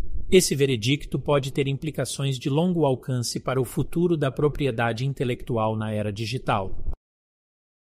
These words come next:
Pesquisadores do M I T descobriram que os modelos de aprendizado de máquina usados no diagnóstico e tratamento médico podem agravar as desigualdades na assistência à saúde.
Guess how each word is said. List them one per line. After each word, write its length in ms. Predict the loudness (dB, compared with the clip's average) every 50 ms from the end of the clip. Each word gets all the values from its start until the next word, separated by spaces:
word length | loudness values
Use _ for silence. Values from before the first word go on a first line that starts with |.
| _
Pesquisadores 840 | 2 4 4 4 2 2 4 4 4 4 6 4 4 4 4 2 0
do 140 | 2 2
M 260 | 2 2 2 2 0 0
I 40 |
T 280 | 0 0 2 4 4 4
descobriram 680 | 4 2 0 0 2 0 0 2 2 2 2 2 2
que 120 | 0 0 -2
os 100 | -2 0
modelos 520 | 0 -2 0 2 4 4 4 4 2 0
de 80 | 0 0
aprendizado 680 | 0 0 0 -2 0 0 0 0 2 2 2 0 -2
de 100 | -4 -2
máquina 520 | 0 2 2 2 2 -2 -4 -4 -4 -2
usados 480 | -2 -2 0 4 4 4 4 2 -2 -4
no 120 | -2 -2
diagnóstico 760 | 0 2 2 2 2 0 0 0 0 0 0 -2 -4 -4 -4
e 40 | -4
tratamento 640 | -2 -2 -2 -2 -2 -2 -2 -2 -2 -4 -4 -4 -4
médico 560 | 0 2 4 4 4 2 -2 -6 -8 -12 -14 _ _ _ _ _ _ _ _ _ _ _ _ _
podem 320 | 4 6 6 6 6 4
agravar 520 | 2 4 4 4 4 6 6 4 4 6 4
as 120 | 4 2
desigualdades 920 | 4 2 2 2 2 2 4 4 4 4 4 4 4 4 4 2 0 -2 -2
na 140 | 0 0 0
assistência 680 | 0 0 -2 -2 -2 -2 0 0 0 0 0 0 0
à 40 | 0
saúde. 640 | 0 0 0 2 2 2 0 0 -2 -6 -12 -16